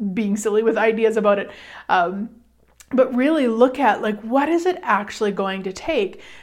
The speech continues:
Because if you stay in the problem, you're spinning and spinning and spinning, and you get to spin there all the time, which is,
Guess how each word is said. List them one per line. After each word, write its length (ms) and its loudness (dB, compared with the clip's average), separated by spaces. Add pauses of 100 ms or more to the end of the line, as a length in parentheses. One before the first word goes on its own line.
Because 380 0 (920)
if 160 -2
you 80 0
stay 300 2
in 100 0
the 60 0
problem, 480 4
you're 100 2
spinning 540 0
and 120 -2
spinning 360 -2
and 160 -4
spinning, 360 -4
and 280 -6
you 180 -2
get 220 0
to 100 -6
spin 260 -4
there 160 -2
all 200 2
the 100 -6
time, 260 0
which 240 -2
is, 180 -2